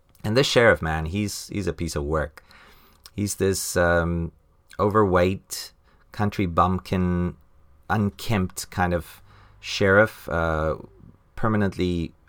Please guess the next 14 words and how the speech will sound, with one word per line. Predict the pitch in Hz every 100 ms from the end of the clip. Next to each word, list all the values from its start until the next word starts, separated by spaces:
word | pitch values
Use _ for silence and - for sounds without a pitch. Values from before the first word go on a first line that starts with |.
| -
um, | 80 80 78
sporting | - - 95 92
a | 87
cigar | - 80 85 80 85 110 - _ _ -
drooping | 95 90 95
from | 95 85
his | 82 -
lips, | 87 87 - -
and | 78 73 73 - - - - _
he's | - 90 87 -
unshaven | 107 104 - 95 98 101 104 104 101 -
at | 92
all | 92 92
times. | 98 95 101 110 - -